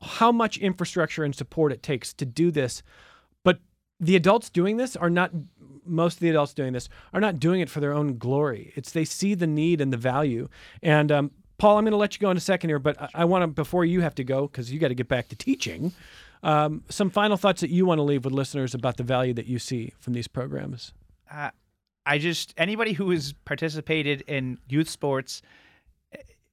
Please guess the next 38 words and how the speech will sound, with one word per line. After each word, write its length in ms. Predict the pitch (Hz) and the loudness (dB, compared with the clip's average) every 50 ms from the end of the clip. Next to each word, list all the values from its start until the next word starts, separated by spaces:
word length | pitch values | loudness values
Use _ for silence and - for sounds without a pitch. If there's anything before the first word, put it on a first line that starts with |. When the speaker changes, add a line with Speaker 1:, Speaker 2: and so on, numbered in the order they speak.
| - 127 | 0 4
Speaker 2:
who, 160 | 160 165 170 - | 4 4 4 4
who, 240 | 135 165 160 160 160 | 2 2 2 2 2
who 180 | - 143 170 170 | 2 0 2 2
has 120 | 156 123 | 2 2
had 180 | 131 165 170 165 | 2 0 0 0
a 60 | 156 | 0
good 120 | 139 165 165 | -2 -2 -4
experience 540 | 160 - - - 170 160 151 147 135 - - | -4 -4 -4 -2 -2 -2 -2 -2 -4 -6 -8
with 160 | 147 - - | -8 -6 -4
a, 140 | 131 127 - | -4 -6 -6
with 160 | - 135 - | -8 -8 -8
a 60 | 151 | -6
good 200 | 120 - 147 135 | -4 -4 -4 -4
coach, 440 | - - 135 127 127 - - - - - - - - - _ _ | -2 -2 -4 -4 -4 -8 -12 -18 -18 -20 -20 -20 -20 -20 _ _
right? 160 | - 131 139 131 | -4 -2 -2 2
We 100 | 147 139 | 4 4
all 300 | 147 151 147 151 151 - - - | 4 4 4 2 -2 -6 -10 -10
can 160 | - 160 143 | -8 -8 -6
think 180 | 120 - 156 - | -4 -4 -4 -4
about 300 | 147 123 143 131 123 - | 0 2 0 0 2 0
those 240 | 131 127 123 113 - | -2 -2 -2 -4 -4
isolated 420 | - 143 - - 156 139 131 131 | -4 -4 -2 -2 -2 0 0 0
instances, 560 | 131 135 127 - 139 127 - - 131 120 - | -2 -4 -6 -6 -8 -8 -6 -6 -8 -10 -6
but 220 | - - - - - - - - - - - - _ - | -4 -4 -4 -4 -8 -14 -20 -20 -20 -20 -20 -20 _ -6
adults 400 | 135 131 120 165 185 202 190 - | -2 2 4 4 4 4 2 0
and 120 | 180 170 - | -4 -2 0
kids, 460 | - 165 151 143 139 135 - - - _ _ _ _ - - - | 2 2 2 2 0 -4 -10 -14 -14 _ _ _ _ -20 -6 0
talk 200 | - 156 170 - | 0 0 2 0
to 100 | - 160 | -2 -2
anybody 360 | 165 165 147 160 151 156 147 | -2 0 0 0 0 0 -2
who's 180 | 123 147 131 | -4 -4 -2
done 180 | 117 151 147 143 | 0 0 0 2
youth 180 | 139 151 147 - | 0 -2 -4 -4
sports 520 | - - - 143 139 135 131 - - - - - - _ _ _ _ _ _ - | -8 -6 -2 -2 -2 -2 -2 -6 -12 -18 -18 -20 -20 _ _ _ _ _ _ -14
with 120 | 131 - | -8 -6
a 100 | 135 120 117 - - _ _ _ _ - 147 - _ | -6 -6 -8 -10 -20 _ _ _ _ -20 -20 -12 _
decent 360 | - 170 170 - - 151 135 | 0 0 0 2 0 -4 -2
coach, 400 | - 160 151 151 143 - - - | 2 2 2 2 2 -2 -8 -12